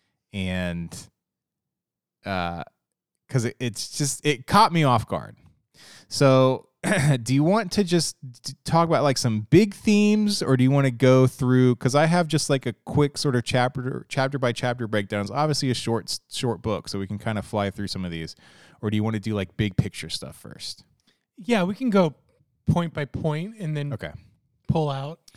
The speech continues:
Speaker 1: So in chapter one, we meet Lise, who is an office worker, uh, and during that introduction, you get the, uh, I think it might have been,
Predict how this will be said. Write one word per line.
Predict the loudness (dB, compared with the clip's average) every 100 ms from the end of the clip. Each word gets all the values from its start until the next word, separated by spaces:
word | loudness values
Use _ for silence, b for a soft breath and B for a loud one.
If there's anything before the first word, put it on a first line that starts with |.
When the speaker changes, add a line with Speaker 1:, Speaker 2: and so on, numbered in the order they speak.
| B B B B
Speaker 1:
So | -2 4 6 6 6 4 0
in | -2
chapter | 2 2 4 2
one, | 2 4 2
we | 2
meet | 2 0
Lise, | 0 2 2 0 -4 -6 -6
who | 0 2 2 2 0
is | -2 0 0 0
an | 2
office | 2 2 0 0
worker, | -2 0 -2 0 -2 -6 _ _ _ _ _ -6
uh, | 0 2 2 2 2 0 -2 -8 _ _ _ _ _ _ -6
and | -2 -2 -2 -6 -10 _ -18 -4
during | 0 2 2 2
that | 0
introduction, | -2 -4 0 2 0 -2 -2
you | -2
get | -4 -2 -2 -2 -12
the, | -6 -4 -2 -2 -2 -2 -4 -6 -14 _ _ _ _ -16
uh, | -16 _ _ _
I | -6
think | -4 -4 -6
it | -14
might | -14 -14 -12 -14 -16
have | -16 -14 -14 -18
been, | -18 -16 -16 -16 -18 -20